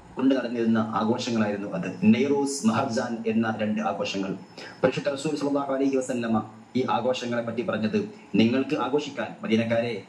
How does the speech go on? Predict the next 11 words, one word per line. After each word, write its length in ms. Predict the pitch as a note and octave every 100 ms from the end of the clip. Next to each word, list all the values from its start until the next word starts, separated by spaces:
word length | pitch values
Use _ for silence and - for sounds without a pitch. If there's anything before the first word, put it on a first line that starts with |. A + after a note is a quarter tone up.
| -
മുസ്ലിമീങ്ങളെ, 640 | - A2+ B2+ C3 C3 - - - - G#2
നിങ്ങൾക്ക് 420 | A2+ B2+ B2+ C3+
ആഘോഷിക്കാൻ 680 | A2+ A2+ C3 A2+ A2 G2+ F2+ - -
ഇതിലും 280 | A2+ B2 B2+
നല്ല 400 | A#2 A#2 A2 - -
രണ്ട് 160 | A2 A2+
ദിവസങ്ങളെ 520 | A2 A2 A2 G2 -
അള്ളാഹു 320 | G2+ G#2 G#2+
തയ്യാറാക്കിയിട്ടുണ്ട്. 680 | G2+ G#2 G2 F#2+ F2+ F#2 F#2+ - - - -
ചെറിയ 300 | - G#2+ A2+
പെരുന്നാളും 480 | G#2+ G2+ G2 F#2+